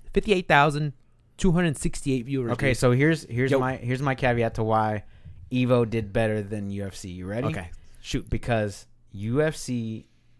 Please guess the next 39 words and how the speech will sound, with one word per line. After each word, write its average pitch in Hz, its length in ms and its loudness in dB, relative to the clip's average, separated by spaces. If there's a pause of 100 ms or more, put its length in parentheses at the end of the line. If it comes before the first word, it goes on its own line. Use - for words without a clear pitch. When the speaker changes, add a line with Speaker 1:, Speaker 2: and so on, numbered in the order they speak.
Speaker 2:
or 131 260 0 (1120)
you 143 160 -2
have 180 200 2
to 160 60 -6
go 147 280 4
and 113 220 -6 (180)
search - 420 0
out 120 240 4
Evo, 110 420 -2 (240)
right? 113 260 -2
You 127 240 2
have 165 180 2
to 139 80 -4
wanna 127 340 2
watch 117 380 0
Evo. 95 340 -10
So - 120 -8
you 123 80 -2
said 123 160 -2
how 123 120 0
many? 151 240 -6 (100)
Fifty-eight 147 460 -2
thousand? 151 340 0
Speaker 1:
Fifty-eight 156 240 -4
thousand, 104 340 0
yeah. 95 120 -10
Speaker 2:
All 120 80 0
right, 113 160 4
fifty-eight 135 360 0
thousand. 107 320 0 (520)
That 131 180 -2
doesn't 170 280 2
include, 147 560 -4
you 143 120 -2
know, 123 120 2
that's 135 200 -2
just - 240 -6 (180)
everybody 156 520 0
who, 135 340 -8